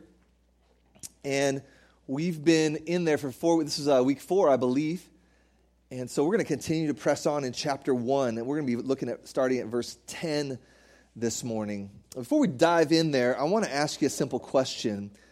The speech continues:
Okay, I just wanna ask you a simple question. I want you to think of the first thing that comes to your mind, okay? And the question is this:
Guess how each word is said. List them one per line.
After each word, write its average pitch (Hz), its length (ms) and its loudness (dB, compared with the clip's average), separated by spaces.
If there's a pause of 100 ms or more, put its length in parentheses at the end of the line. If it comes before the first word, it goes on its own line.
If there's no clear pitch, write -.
(380)
Okay, 147 180 -2
I 147 60 0
just 139 100 -8
wanna 156 140 -4
ask 135 240 -2
you 131 60 0
a - 20 0
simple 147 300 -6
question. 131 420 -2
I 120 60 -4
want 175 300 -4
you 160 100 2
to 131 100 0
think 165 340 -4
of 117 340 2 (380)
the 135 80 -6
first 160 340 2
thing 151 180 -2
that 139 120 -4
comes 131 560 -6
to 143 120 -4
your 139 100 0
mind, 113 400 -2
okay? 143 300 2 (600)
And 131 140 -6
the 131 40 -4
question 170 360 0
is 123 120 -4
this: 117 380 -4